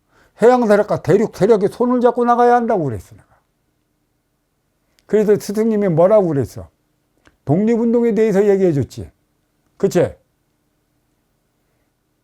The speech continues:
그랬다고 스승은 보수 세력이 아니야. 스승님은 어느 쪽으로도 치우치지 않는 세력이야. 독립운동.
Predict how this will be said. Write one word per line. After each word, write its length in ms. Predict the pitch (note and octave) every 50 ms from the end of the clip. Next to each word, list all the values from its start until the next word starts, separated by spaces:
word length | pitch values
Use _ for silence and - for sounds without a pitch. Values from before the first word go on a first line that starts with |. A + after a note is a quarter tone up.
| _ _ _ _ -
그랬다고 380 | - G3+ G#3+ - C#4 A3 A3 G3+
스승은 560 | - - G#3 G3+ A3+ A3+ A3+ A3+ G3+ D#3 -
보수 380 | - F#3 A3+ A#3 F#3+ - A3+
세력이 360 | F#3+ G3+ G#3 G#3+ A#3 G#3+ G#3+ G#3
아니야. 640 | E3+ E3+ G3+ A#3 B3+ A#3+ A3+ G#3 D#3 A#2 G#2 A#2+ _ _ _ _ _ _ _ _ _ _ _ _ _ _ _ _ _ _ _ _ _ _ _ _ _ _ _ _ _ _ _ _ _ _ _ _ _ _ _
스승님은 500 | _ - - F#3 F#3+ A3+ A#3 A#3 A3 G#3
어느 360 | E3 A#2 C3 E3+ A3 A3+ F#3
쪽으로도 480 | - C#4+ C4+ B3+ A#3+ B3 A#3 G3+ G3+ G3
치우치지 440 | - - C4 C#4 A#3 - - - D#4
않는 280 | C4 A3+ G#3 G#3 G3 F3
세력이야. 420 | D#3+ E3 D#3 D3 A#2 G#2+ A#2+ G#2+ - _ _ _ _ _ _ _ _ _ _ _ _ _ _ _ _ _ _ _ _ _ _ _ _ _ _ _ _ _ - _ _ _ _ -
독립운동. 960 | - B2+ D3 E3+ F#3+ G3+ G#3+ G#3+ G3+ E3 F3 F3+ E3 D3+ C#3+ A#2+ G#2 F#2 -